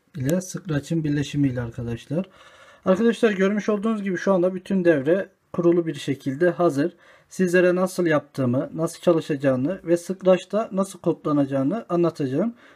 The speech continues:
Daha sonra da uygulamamızı çalıştıracağız arkadaşlar. Daha önceki derslerimizden biliyorsunuz ki Arduino'dan biraz bahsettik. Arduino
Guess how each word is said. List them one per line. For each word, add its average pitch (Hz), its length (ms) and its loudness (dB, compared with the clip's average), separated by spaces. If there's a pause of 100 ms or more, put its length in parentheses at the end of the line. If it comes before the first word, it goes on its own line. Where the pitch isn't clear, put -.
(160)
Daha 233 160 6
sonra 151 360 0
da 226 120 -2
uygulamamızı 175 760 0
çalıştıracağız 135 680 -2
arkadaşlar. 120 600 -8 (880)
Daha 226 140 8
önceki 233 300 -2
derslerimizden 208 760 0
biliyorsunuz 202 440 -2
ki 233 200 -6 (440)
Arduino'dan 185 640 2
biraz 165 240 2
bahsettik. 143 680 -4
Arduino 220 520 0